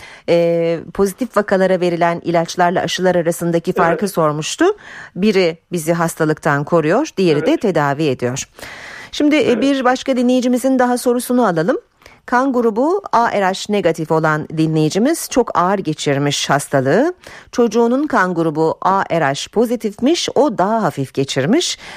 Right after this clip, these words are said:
Speaker 1: Dinleyicimiz kendisini halsiz hissediyor. "Bundan sonra neler yapmam gerekiyor?" diye soruyor.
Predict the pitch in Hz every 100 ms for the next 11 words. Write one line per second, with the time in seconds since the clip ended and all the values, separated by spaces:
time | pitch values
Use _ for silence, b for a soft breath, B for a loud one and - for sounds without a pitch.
0 | B B 190 233 269 269 277 - 269 262
1 | 254 240 262 269 262 - 214 226 - 269
2 | - 196 190 180 165 175 254 349 - -
3 | 190 226 240 - 226 240 220 233 196 165
4 | 160 196 208 208 190 160 156 - 147 135
5 | 135 120 - 151 127 127 -